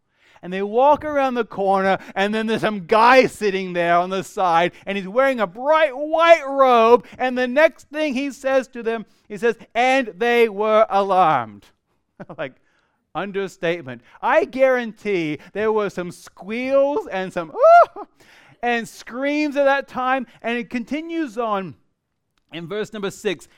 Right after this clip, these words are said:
"And he said to them," so this angel says to them, "Do not be alarmed. You seek Jesus of Nazareth." And here's something beautiful. "Who was crucified."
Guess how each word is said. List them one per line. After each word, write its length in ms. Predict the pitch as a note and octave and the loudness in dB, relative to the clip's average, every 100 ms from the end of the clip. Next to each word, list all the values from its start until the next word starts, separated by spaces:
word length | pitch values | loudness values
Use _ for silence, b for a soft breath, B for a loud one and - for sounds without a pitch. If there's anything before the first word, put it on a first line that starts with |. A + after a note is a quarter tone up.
| b | b
"And 180 | F#3 D4 | -8 -6
he 180 | F#3+ B3 | -6 -6
said 280 | - B3 G3+ | -2 -2 -2
to 80 | |
them," 180 | F#3 C#3+ | -6 -6
so 160 | - A#3 | -8 -10
this 140 | A3+ - | -10 -8
angel 560 | A#3 C#4+ D#4 B3+ C#4+ C#4 | -6 -4 -4 -6 -6 -6
says 360 | - A#3+ A3+ | -4 -2 -2
to 140 | - G#3 | -6 -6
them, 420 | F3 E3+ F3+ G3+ _ _ _ _ _ _ - | -2 -2 -4 -10 _ _ _ _ _ _ -10
"Do 460 | B3 C4+ C4+ C4+ | -6 -4 -4 -4
not 440 | A3+ A3+ A3 G3 C#3 | 0 2 2 0 -2
be 300 | F#3+ G3 F#3+ | -2 0 0
alarmed. 960 | F3 F3 D#3+ D#3 C3+ A#2 G#2+ G2 G2 _ _ _ _ _ _ _ _ _ _ | -2 0 0 2 0 -2 -8 -16 -20 _ _ _ _ _ _ _ _ _ _
You 800 | C3+ C#3+ A#3 C#4+ G#3 E3 F3+ G#3 - _ _ _ | -18 -6 -2 0 -2 -4 -6 -12 -20 _ _ _
seek 640 | - - G#3 G3+ G3 - | -20 -14 -8 -6 -8 -14
Jesus 760 | B2 A#2 G3 A3 G3+ D3 E3 E3 | -18 -8 -6 -6 -6 -6 -8 -6
of 140 | G3 | -8
Nazareth." 800 | F#3 F#3 G#3 B3 F#3 B2+ G#2+ _ b b | -6 -2 -2 -2 -6 -14 -14 _ b b
And 100 | D3+ | -12
here's 160 | D3 D3+ | -10 -10
something 240 | F#3 E3 | -12 -12
beautiful. 480 | C3+ D#3 D3+ G#2 F2 _ _ _ _ _ _ _ _ | -12 -12 -12 -16 -20 _ _ _ _ _ _ _ _
"Who 440 | - G#3 G3+ G3 - _ | -12 -8 -6 -8 -12 _
was 680 | B2+ C#3 G3 G3+ D3+ D3+ D3+ | -16 -2 2 4 4 2 -4
crucified." 720 | - G3+ G3 - C3+ A#2+ G#2+ | -14 -12 -12 -14 -14 -12 -12